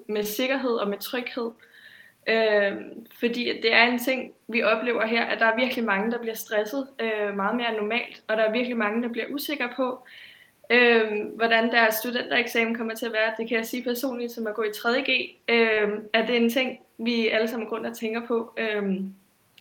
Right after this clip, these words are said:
det er jo svært at, at, øh, man mangler en hel masse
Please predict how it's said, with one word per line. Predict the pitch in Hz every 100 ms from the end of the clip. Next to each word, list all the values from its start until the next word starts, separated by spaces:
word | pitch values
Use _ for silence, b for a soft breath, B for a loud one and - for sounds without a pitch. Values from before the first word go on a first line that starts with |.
| _ -
det |
er | 233
jo |
svært | 233 247 -
at, | 240 - 214
at, | 214 B B B B B B -
øh, | 240 233 220 220 233
man | 240 233 233
mangler | 220 220 254
en | 247
hel | 311 -
masse | 220 226